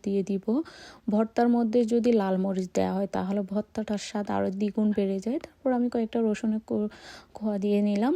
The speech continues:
রসুন কোয়াগুলোও আমি ভালো করে ভেজে নিব, এগুলো আমি লাল লাল করে সবগুলো ভেজে নিব।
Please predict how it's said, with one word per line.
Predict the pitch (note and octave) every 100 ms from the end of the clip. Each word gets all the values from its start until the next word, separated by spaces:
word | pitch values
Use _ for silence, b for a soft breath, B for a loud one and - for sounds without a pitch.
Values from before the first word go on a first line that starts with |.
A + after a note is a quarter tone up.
| C4
রসুন | G#3 G#3+ G#3+
কোয়াগুলোও | G#3 G3+ G3 G3+ G3+
আমি | G3 G3
ভালো | F#3+ F#3+ G3
করে | G#3+ G3
ভেজে | G#3 G3 G3 G3+
নিব, | G3+ G3 G3+
এগুলো | A3+ F#3 F#3+
আমি | G3 F#3+ G3+
লাল | G3 F#3+ F3+
লাল | F#3
করে | F3+ F#3+ G3
সবগুলো | G#3 G3+ F#3 G3 G3
ভেজে | F#3+ F#3+ G3
নিব। | G3 F#3+